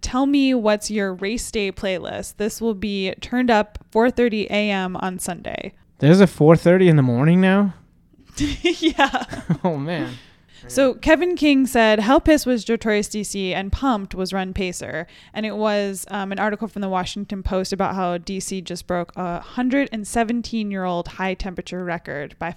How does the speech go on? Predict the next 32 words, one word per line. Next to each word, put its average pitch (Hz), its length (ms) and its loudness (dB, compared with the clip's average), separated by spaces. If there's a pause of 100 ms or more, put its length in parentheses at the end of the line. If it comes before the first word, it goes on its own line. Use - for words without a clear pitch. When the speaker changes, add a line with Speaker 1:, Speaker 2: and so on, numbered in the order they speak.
Speaker 1:
five 185 280 -2
degrees. 117 680 -10 (960)
Speaker 2:
Five 247 240 4
degrees. 170 380 8
That's 196 200 4
a 220 40 6
big, 170 380 4
that's 196 240 2
like 202 160 2
a 143 80 4
big 139 400 2
P 147 220 4
R. 104 400 -4
Speaker 1:
Yeah, 226 520 2
I'll 269 200 6
say. 208 560 0 (720)
Speaker 2:
Uh, 147 440 6
so 175 280 6
can 165 240 2
you 160 100 6
answer 151 220 4
the 139 80 2
question? 131 320 2
How 139 260 0
pissed 143 400 -2
was 127 180 -2
Joe - 140 -10
Torres 127 340 -2
D 120 140 -6
C? 104 300 -10
Speaker 1:
Very. 202 600 2 (140)
Speaker 2:
Okay. 120 400 -2